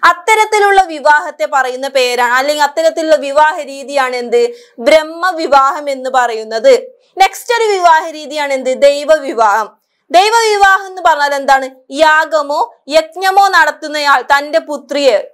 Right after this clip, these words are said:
പുരോ-, അല്ലെ, തന്റെ പുത്രി, അതായത് തന്റെ മകളെ പുരോഹിതന്, പുരോഹിതൻ എന്ന് പറയുമ്പോൾ ആ ഒരു സമൂഹത്തിലുള്ള ഒരു വലിയ വ്യക്തി, അതായത് സാമ്പത്തികമായിട്ടൊക്കെ സമൂഹത്തിൽ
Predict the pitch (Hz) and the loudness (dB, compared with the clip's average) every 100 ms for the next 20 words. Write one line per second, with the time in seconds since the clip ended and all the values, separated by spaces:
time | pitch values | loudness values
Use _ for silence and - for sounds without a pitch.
0 | 285 294 302 294 285 277 247 285 294 330 | 0 2 2 2 0 0 0 -2 0 -2
1 | 320 - 277 254 262 294 330 339 370 349 | -2 -8 0 2 2 0 0 0 0 2
2 | 302 277 285 571 508 - - - 320 330 | 2 2 4 4 2 -4 -20 -4 2 4
3 | 349 359 339 302 247 226 285 311 311 320 | 4 2 -4 -8 -10 -8 0 0 0 -4
4 | 339 330 302 302 311 311 320 320 285 294 | -4 -2 0 0 0 0 -2 -4 -4 -4
5 | 294 320 302 285 285 330 320 311 349 349 | -4 -4 -2 2 2 2 0 -2 -4 -4
6 | _ 233 269 285 285 311 330 285 285 302 | _ 0 2 4 2 2 0 2 -2 -4
7 | 294 294 294 285 302 302 320 349 285 285 | -2 0 0 0 0 2 0 2 0 0
8 | 277 330 | 0 -4